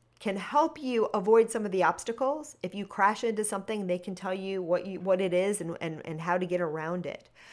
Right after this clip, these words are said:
But they are not going to pick you up and carry you. Sometimes in life, we wish our guides would pick us up and carry us, and we beg for them to please make this go away, carry me over it.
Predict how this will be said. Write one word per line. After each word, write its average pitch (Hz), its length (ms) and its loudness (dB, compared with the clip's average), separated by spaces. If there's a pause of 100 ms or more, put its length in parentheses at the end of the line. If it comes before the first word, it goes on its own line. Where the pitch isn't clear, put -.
(140)
But 190 100 0
they 185 140 2
are 180 100 2
not 180 260 4
going 196 140 -2
to 185 80 -4
pick 190 220 -10
you 170 100 0
up 160 140 0
and 156 120 -6
carry 156 400 -4
you. - 120 -10 (720)
Sometimes 220 720 2
in 185 220 -4
life, 175 340 2
we 202 140 -6
wish 202 240 0
our 196 100 6
guides 185 320 2
would 185 140 -2
pick - 180 -6
us 185 160 -4
up - 140 -2
and 180 160 -4
carry 175 340 0
us, 160 240 -2
and 160 140 -6
we 170 140 -6
beg 240 340 10
for 233 100 4
them 196 280 2
to 320 100 -6
please 392 600 0
make 330 240 -2
this 349 160 -2
go 330 240 4
away, 330 520 4
carry 311 360 -4
me 294 160 -2
over 262 260 0
it. - 220 0